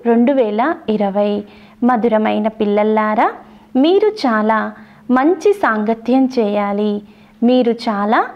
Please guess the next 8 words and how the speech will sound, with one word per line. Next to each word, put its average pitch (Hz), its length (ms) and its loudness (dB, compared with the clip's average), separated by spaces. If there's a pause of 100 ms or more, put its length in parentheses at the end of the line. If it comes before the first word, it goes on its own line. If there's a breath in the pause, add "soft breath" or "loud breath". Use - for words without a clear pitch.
(300 loud breath)
మంచి 381 400 2
సాంగత్యం 214 720 0 (200)
చేయాలి. 208 520 -2 (680 loud breath)
చెడు 330 240 2
సాంగత్య 294 680 0
ప్రభావం 254 680 0 (100)
పడిందంటే 226 680 0 (480 loud breath)
క్రింద 320 280 4